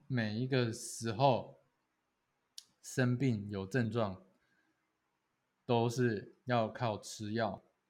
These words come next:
啊，都要去看医生。我，我自己的想法是这样，但我不是说，我不是说都不要看医生。好像我确诊了，我也去看医生嘛。哦，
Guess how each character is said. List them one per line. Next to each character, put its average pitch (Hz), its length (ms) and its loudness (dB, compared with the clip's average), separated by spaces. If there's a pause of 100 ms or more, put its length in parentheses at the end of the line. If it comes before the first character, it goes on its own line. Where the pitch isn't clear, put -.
(120)
啊， 98 220 -8
都 107 180 -4
要 107 180 0
去 - 320 -12
看 107 320 -6
医 95 60 -4
生。 92 320 -8 (300)
我， 113 340 -6
我 127 100 0
自 123 160 -2
己 180 140 4
的 101 320 -2 (960)
想 117 220 -4
法 117 180 -2
是 101 120 -8
这 101 100 -8
样， 92 260 -10 (460)
但 214 160 4
我 151 60 6
不 123 160 6
是 175 80 6
说， 170 500 6 (240)
我 120 100 2
不 123 140 4
是 175 60 6
说 185 120 8
都 185 200 10
不 151 80 4
要 131 120 10
看 127 280 2
医 107 40 -2
生。 104 280 -4 (680)
好 107 120 -4
像 170 220 6
我 98 260 0 (200)
确 151 200 2
诊 107 140 0
了， 92 100 -6
我 110 140 -2
也 - 20 -6
去 113 80 -4
看 107 320 -6
医 98 60 -8
生 95 180 -10
嘛。 92 140 -12 (1500)
哦， 95 240 -10